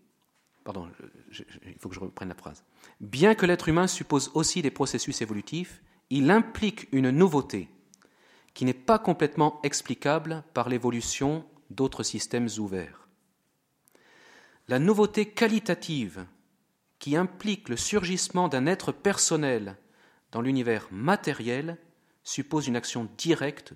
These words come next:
de Dieu, un appel particulier à la vie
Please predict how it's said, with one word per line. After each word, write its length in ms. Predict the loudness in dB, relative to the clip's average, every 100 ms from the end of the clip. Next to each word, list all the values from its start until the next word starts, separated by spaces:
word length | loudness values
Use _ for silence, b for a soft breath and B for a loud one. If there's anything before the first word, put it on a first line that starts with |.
| -12
de 120 | -12 -12
Dieu, 340 | -18 -10 -10 -10 _ _ _ _ _ _ b b b b
un 140 | 0
appel 360 | 0 0 -4 2
particulier 640 | 0 0 -8 -6 -2 0
à 80 | 2
la 120 | 0
vie 280 | -4 -4